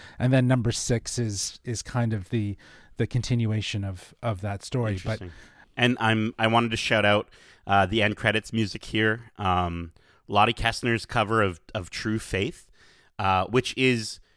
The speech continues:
Speaker 2: absolutely fantastic if you haven't heard it yet. Um, but they did a, a really wonderful ad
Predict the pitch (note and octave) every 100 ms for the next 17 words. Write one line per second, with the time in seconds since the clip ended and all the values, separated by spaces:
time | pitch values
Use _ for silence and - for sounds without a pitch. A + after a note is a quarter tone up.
0 | _ _ _ - B2+ D#3 D3 D3 C3+ B2+
1 | A2+ G#2+ G2 - _ - A2+ G#2 - A2
2 | - F#2+ - F#2+ A2 G#2+ A2 F#2+ G#2 G#2
3 | - F2+ E2 _ - - - F#2+ F#2 F#2
4 | G#2+ B2+ A2 C#3+ C#3 A#2 A2+ G#2 C3+ D3+
5 | A#2 G#2+ A2+ A#2+ B2+ A2+ A2+ G#2 A2 G#2
6 | F2 F2